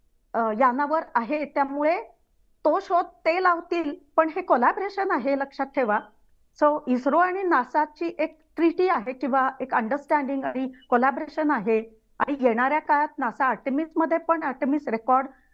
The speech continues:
इस्रोचं पण कोलॅबोरेशन आहे. त्यामुळे ही मोहीम अतिशय महत्त्वाची आहे देशासाठी आणि नासासाठी, कारण जर शोध लागले तर हा डेटाबेस किंवा इन्फॉर्मेशन याचा फायदा नक्कीच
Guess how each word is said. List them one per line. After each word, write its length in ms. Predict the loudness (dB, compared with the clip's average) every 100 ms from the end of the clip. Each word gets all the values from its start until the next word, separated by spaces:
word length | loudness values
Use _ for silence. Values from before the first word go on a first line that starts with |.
| _ -2
इस्रोचं 480 | 0 2 0 0
पण 280 | -2 0 -2
कोलॅबोरेशन 640 | 0 0 0 -2 -6 -4 -4
आहे. 260 | -2 -2 -4 _ _ 0
त्यामुळे 500 | 2 2 0 0 -2
ही 320 | -8 _ -2
मोहीम 420 | 0 0 -2 -2 -6 -10
अतिशय 380 | -6 -4 -2
महत्त्वाची 600 | 0 0 -2 0 0 0
आहे 460 | -2 0 0 -2 -6 _ _
देशासाठी 960 | 2 2 4 0 0 -2 -2 -4 -6 -12 _ _ -4
आणि 240 | -2 0
नासासाठी, 1000 | 0 0 0 -2 -2 -2 -2 -2 -4 _ _
कारण 300 | 2 2 2
जर 300 | 0 0 0 -4 _
शोध 260 | -2 0
लागले 420 | 2 2 2 0 -2
तर 180 | -6 -2
हा 120 | 0
डेटाबेस 580 | 0 0 0 0 -2 -4 -6
किंवा 220 | -2 0
इन्फॉर्मेशन 720 | -2 -2 0 0 -2 -2 -2 -4 -12 _ 2
याचा 240 | 2 2
फायदा 520 | 2 0 0 0 -2 -4 _ _
नक्कीच 640 | -2 -2 -2 0 0 -4